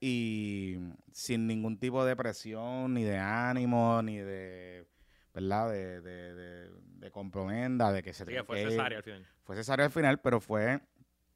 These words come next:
Speaker 1: súper smoothly el proceso. Eh, el Hospital Municipal de San Juan, si no es la facili-, la mejor facilidad,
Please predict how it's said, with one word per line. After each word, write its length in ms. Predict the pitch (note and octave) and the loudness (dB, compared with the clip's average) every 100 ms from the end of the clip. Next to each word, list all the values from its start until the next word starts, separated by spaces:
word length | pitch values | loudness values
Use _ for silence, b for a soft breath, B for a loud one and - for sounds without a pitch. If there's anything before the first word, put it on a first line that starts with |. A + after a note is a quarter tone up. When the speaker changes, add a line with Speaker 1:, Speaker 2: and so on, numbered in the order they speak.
| _ - | _ -10
Speaker 1:
súper 340 | - A2 G2+ | -2 2 2
smoothly 360 | - G#2+ G#2+ A#2+ | 0 -8 -6 -6
el 80 | A#2 | -4
proceso. 500 | C3 A#2+ G2 G2+ - b b b b b _ | -4 -4 -4 -6 -8 b b b b b _
Eh, 240 | A2 G#2+ - | -2 -2 -2
el 120 | A#2 | 0
Hospital 340 | A2+ A#2+ A2 B2+ | 0 0 0 0
Municipal 360 | D#3 D3 D#3 | 0 0 0
de 60 | D3+ | 0
San 180 | C#3 C3+ | 0 4
Juan, 380 | C#3+ G#2 G#2 - _ | 4 4 -2 -10 _
si 340 | - - A2 G#2+ | -12 -4 -2 0
no 360 | G#2+ A2+ B2+ | 2 2 4
es 120 | C#3+ | 4
la 140 | D3+ C#3+ | 2 0
facili-, 420 | C3 A#2+ A2+ F#2+ | -2 -2 -4 -2
la 140 | A2 | -2
mejor 240 | G#2+ G#2 A2+ | -2 -4 -4
facilidad, 560 | C3 B2+ A#2 A#2+ C#3+ | -6 -6 -4 -4 -6